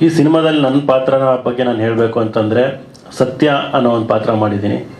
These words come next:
ಸತ್ಯ ಅಂದರೆ ಅವನು ಸತ್ಯವಾಗೇ ಇರ್ತಾನೆ. ಒಂದು ಊರಲ್ಲಿ ಕಷ್ಟ ಸುಖ ಆಗಿರ್ಬೋದು, ಆಮೇಲೆ ಒಂದು ಪರಿಸರಕ್ಕೆ ಏನೇ ಒಂದು ಹೆಚ್ಚು ಕಡಿಮೆ ಆದರೂ ಅವ್ನ ಕೈಲಿ ಸಹಿಸೋಕ್ಕಾಗಲ್ಲ, ಆ ಥರದ್ದೊಬ್ಬ ಹುಡುಗ. ಆ, so ಆ ಥರ ಜರ್ನಿ ಸಾಗುತ್ತೆ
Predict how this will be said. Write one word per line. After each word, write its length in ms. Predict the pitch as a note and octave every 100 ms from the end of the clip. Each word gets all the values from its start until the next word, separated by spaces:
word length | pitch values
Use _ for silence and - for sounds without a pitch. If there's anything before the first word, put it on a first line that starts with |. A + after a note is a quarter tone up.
| -
ಸತ್ಯ 320 | C3+ B2 D3
ಅಂದರೆ 680 | C#3 C3+ C#3 D#3 D#3+ - - - - -
ಅವನು 140 | B2+ C#3+
ಸತ್ಯವಾಗೇ 560 | C#3+ B2+ D3+ C#3+ C3+
ಇರ್ತಾನೆ. 520 | C#3 B2 - A#2 - - - - -
ಒಂದು 420 | B2+ A#2+ A#2 A2+
ಊರಲ್ಲಿ 800 | A2+ A#2+ C3 B2+ A#2+ B2 A#2+ - A#2
ಕಷ್ಟ 280 | A#2 A2+ B2+
ಸುಖ 340 | A#2+ A2+ -
ಆಗಿರ್ಬೋದು, 680 | A#2+ A2+ A2+ A2 A2 A2 A2+
ಆಮೇಲೆ 480 | A2 G#2+ A2 A2+ - - - -
ಒಂದು 160 | B2+ A#2+
ಪರಿಸರಕ್ಕೆ 1120 | C3 C3+ D#3+ D#3+ D3+ D#3 - D#3+ E3 - - - - - -
ಏನೇ 320 | B2+ D3+ F3+
ಒಂದು 220 | F#3 F3+
ಹೆಚ್ಚು 260 | D#3 C#3+ D#3
ಕಡಿಮೆ 280 | D3+ C#3 C#3
ಆದರೂ 200 | C3+ C#3+
ಅವ್ನ 160 | C3
ಕೈಲಿ 200 | B2 B2
ಸಹಿಸೋಕ್ಕಾಗಲ್ಲ, 580 | A#2+ A2 A2 G#2 G#2 G#2
ಆ 280 | - - A#2
ಥರದ್ದೊಬ್ಬ 420 | A#2+ A#2+ A#2 A2+
ಹುಡುಗ. 260 | G2+ G#2 G#2+ C3 - - -
ಆ, 280 | A#2+ A2+ A2
so 360 | A#2 A#2 A2
ಆ 40 | A2
ಥರ 200 | - A#2+
ಜರ್ನಿ 360 | A2+ B2 C3
ಸಾಗುತ್ತೆ 720 | A#2+ A#2 A2 G#2 B2 - -